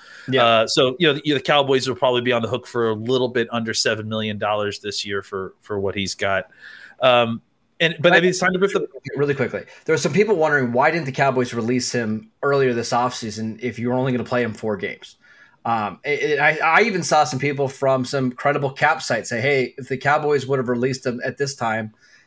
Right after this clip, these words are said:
Speaker 1: they could have saved, what was it, twenty million dollars?" It's actually not the case. He had minor
Speaker 2: Wrist.
Speaker 1: surgery this offseason that guaranteed his contract for this year. So Dallas didn't have a choice whether they wanted to keep him or not and,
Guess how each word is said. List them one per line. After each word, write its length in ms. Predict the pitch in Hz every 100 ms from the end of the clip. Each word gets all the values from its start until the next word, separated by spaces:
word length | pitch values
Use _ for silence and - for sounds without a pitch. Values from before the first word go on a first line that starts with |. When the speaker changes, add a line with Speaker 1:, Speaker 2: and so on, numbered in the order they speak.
| _
Speaker 1:
they 120 | 127
could 220 | 131 - 139
have 160 | 127
saved, 480 | - 139 135 135 - _ _ _
what 100 | 120
was 100 | 104
it, 60 | 87
twenty 320 | - 135 143
million 240 | 135 139
dollars?" 460 | 135 131 147 139 - - - - _
It's 120 | -
actually 300 | 190 208 196
not 340 | 151 147 156
the 80 | 127
case. 380 | - 135 104 -
He 120 | 143
had 320 | 131 151 147
minor 340 | 123 127 139 156
Speaker 2:
Wrist. 260 | 151 -
Speaker 1:
surgery 400 | 147 139 127 117
this 160 | 117 113
offseason 540 | 127 143 - 123 107
that 160 | 113 110
guaranteed 540 | 139 139 135 - 135
his 160 | 113 107
contract 540 | - 139 143 110 85
for 60 | -
this 240 | 107 -
year. 180 | 110 82
So 320 | - 131 123 - - - - 117
Dallas 420 | 151 160 196 185
didn't 240 | 147 165 147
have 200 | 143 123
a 40 |
choice 480 | - 151 165 135 -
whether 200 | 123 117
they 100 | 117
wanted 320 | 110 120 113
to 80 | 104
keep 260 | - 131 120
him 200 | 113 110
or 80 |
not 300 | 110 113 120 -
and, 180 | 131 117